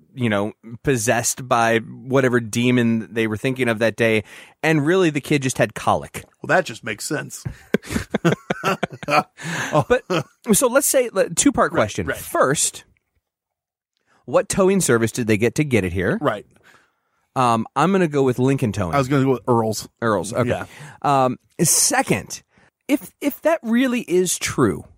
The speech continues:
Speaker 2: Mm.
Speaker 1: who do we think's in there? And, and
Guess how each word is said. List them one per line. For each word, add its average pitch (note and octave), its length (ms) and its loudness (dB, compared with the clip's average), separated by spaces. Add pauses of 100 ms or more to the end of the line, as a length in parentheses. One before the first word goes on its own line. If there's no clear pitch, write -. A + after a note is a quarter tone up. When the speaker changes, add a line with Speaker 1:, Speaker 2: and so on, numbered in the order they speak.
Speaker 2:
Mm. C#3 280 -6 (140)
Speaker 1:
who C#4 240 -2
do F4 80 2
we D#4+ 120 0
think's B3+ 280 0
in D#3 240 0
there? A#2+ 360 2 (100)
And, D#3 360 0 (140)
and A#3 480 -2